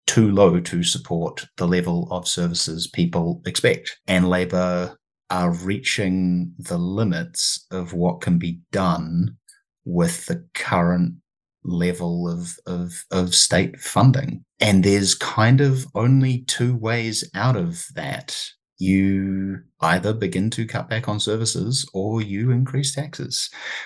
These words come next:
Like, you can talk a lot about, "Oh, but just borrow it," kind of modern monetary theory. It's like, no, no, no. Like, fundamentally, how much of the economy are you putting into healthcare, education, infrastructure,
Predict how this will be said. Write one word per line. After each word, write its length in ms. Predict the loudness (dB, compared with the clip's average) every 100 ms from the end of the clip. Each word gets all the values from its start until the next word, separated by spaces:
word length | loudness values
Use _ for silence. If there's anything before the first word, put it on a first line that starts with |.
| -2
Like, 220 | 0 2
you 80 | 2
can 160 | 4 4
talk 260 | 4 2
a 40 | 2
lot 160 | 2
about, 180 | 0 2
"Oh, 240 | 4 4
but 100 | 2
just 220 | -2 -4 -2
borrow 300 | 0 0 0
it," 160 | -4
kind 180 | -8 -6
of 100 | -2
modern 280 | 0 0 0
monetary 360 | -2 -2 -4
theory. 360 | -2 0 2 0
It's 180 | 0 -2
like, 120 | -2
no, 120 | -2
no, 140 | -2 -4
no. 140 | -4
Like, 460 | -4 -4 -6 -10 -16 _ -4
fundamentally, 880 | 0 2 4 2 0 -2 -2 -6 -4
how 120 | -4
much 220 | -2 -4
of 100 | -6
the 100 | -4
economy 640 | -4 -2 -2 0 0 -4 -6
are 180 | -8 -6
you 600 | -4 -2 -2 -2 -2 -6 -12 _ _ _ _ -2
putting 340 | 0 2 2
into 800 | 0 -2 -2 -2 -4 -4 -6 -10 -16 _ _ _ -2
healthcare, 480 | 0 2 2 2 2
education, 1040 | 2 0 0 0 2 0 0 -2 -6 -10 _ -8
infrastructure, 1000 | -2 0 2 0 0 -2 -2 -4 -8